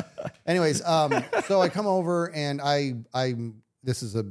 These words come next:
a work day for me. So we've been through this before. Usually we record these podcasts on the weekend. Um, again, something else has come up. And so now I've gotta do this in the middle of the week, which means I'm juggling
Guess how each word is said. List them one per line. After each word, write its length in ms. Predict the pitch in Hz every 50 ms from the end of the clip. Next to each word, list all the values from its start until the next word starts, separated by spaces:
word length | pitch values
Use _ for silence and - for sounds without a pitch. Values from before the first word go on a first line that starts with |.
| 101 -
a 60 | 113
work 260 | 107 110 120 110 -
day 120 | - 104 98
for 160 | - 110 107
me. 80 | 104
So 100 | - -
we've 140 | 143 156 160 131
been 200 | 151 139 139 113
through 160 | - 139 127
this 120 | 117 101
before. 540 | - 123 110 - - 123 117 110 110 110 107 113 123
Usually 360 | 123 127 175 165 131 139 151
we 100 | 139 139
record 240 | 127 123 - 143 127
these 140 | 120 113 -
podcasts 420 | - 127 120 113 - 120 104 -
on 60 | -
the 60 | 104 117
weekend. 420 | 143 147 131 - 127 123 120 113 - - - _ _ _ _ _
Um, 400 | - 117 120 120 117 110 113 113 -
again, 340 | 107 113 107 101 120 120 113
something 260 | - - 104 92 117
else 140 | 117 104 -
has 80 | 101 -
come 200 | - 117 117 127
up. 180 | 127 123 -
And 100 | 117 101
so 140 | - 123 107
now 120 | 107 110 107 104
I've 80 | 95
gotta 240 | 104 107 104 104 98
do 440 | 92 110 110 110 107 104 101 107 104 -
this 340 | 110 101 107 104 92 - -
in 80 | 98
the 60 | 95 95
middle 240 | 104 120 120 110
of 60 | 104 98
the 60 | 98
week, 240 | 98 127 127 113 -
which 160 | 110 98 -
means 160 | 110 107 87
I'm 100 | 110 101
juggling 560 | 92 117 110 98 107 104 101 98 98 98 95